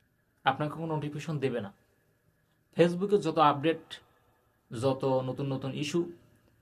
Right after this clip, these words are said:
যত নতুন সেটিংস, সব Facebook-এর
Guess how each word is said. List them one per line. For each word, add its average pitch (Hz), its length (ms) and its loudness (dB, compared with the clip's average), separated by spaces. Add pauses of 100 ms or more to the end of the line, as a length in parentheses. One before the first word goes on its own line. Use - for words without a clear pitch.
(600)
যত 143 200 -2
নতুন 147 360 -2
সেটিংস, 170 720 -2 (200)
সব 180 280 -2 (200)
Facebook-এর 160 680 2